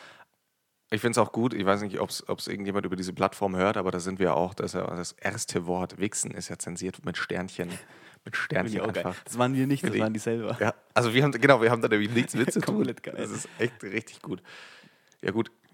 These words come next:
Speaker 2: Ja.
Speaker 1: ähm, wenn, wenn wir schon bei, bei den ganzen Sex, dann können wir gleich unser erste, unser erstes Sexthema eigentlich auch hier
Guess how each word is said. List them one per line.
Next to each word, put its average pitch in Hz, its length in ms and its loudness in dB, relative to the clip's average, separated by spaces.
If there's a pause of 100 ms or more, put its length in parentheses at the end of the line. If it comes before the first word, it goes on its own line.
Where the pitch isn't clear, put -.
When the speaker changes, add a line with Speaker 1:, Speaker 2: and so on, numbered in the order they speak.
(140)
Speaker 2:
Ja. 98 140 2
Speaker 1:
ähm, 92 220 -6
wenn, 107 200 2
wenn 135 120 4
wir 170 60 4
schon 139 140 0
bei, 110 220 6
bei 101 100 0
den 98 80 0
ganzen 104 280 -2
Sex, - 300 0
dann 98 220 -4
können 120 160 -2
wir 120 80 2
gleich 104 340 2
unser 104 200 -2
erste, 104 640 0
unser 101 220 -2
erstes 110 260 -2
Sexthema 110 400 -6
eigentlich 98 300 -4
auch 101 160 -6
hier 95 380 -2